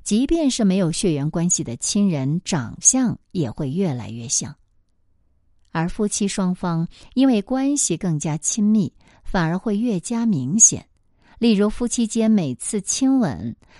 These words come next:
都在相互交换肠道菌群，据说接吻十秒钟就能交换八千万个菌群。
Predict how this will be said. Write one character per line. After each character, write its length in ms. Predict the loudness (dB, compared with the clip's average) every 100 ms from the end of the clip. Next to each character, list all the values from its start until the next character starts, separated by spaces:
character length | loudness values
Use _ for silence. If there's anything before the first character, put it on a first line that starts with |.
| -4
都 160 | 0 2
在 160 | 2
相 400 | 2 2 0 -2
互 460 | -4 -2 2 4 2
交 360 | 0 0 0 0
换 460 | -2 -2 -2 -4 -8 -16 _ -16
肠 320 | -8 -4 -2
道 160 | -2 -2
菌 240 | 0 0
群， 420 | 0 -2 -2 -2 -2 _ -20 -20 _
据 160 | -2 0
说 160 | 0
接 240 | -2 0 2
吻 240 | 2 0
十 220 | 0 0
秒 280 | 2 2 0 -2
钟 340 | 2 2 2
就 180 | 2 4
能 160 | 4
交 240 | 4 2 -2
换 300 | -2 -2 -2
八 360 | -2 -2 -2 -2
千 320 | 0 0 2
万 180 | 2 0
个 120 | -2
菌 200 | -2 -2
群。 320 | -2 -4 -4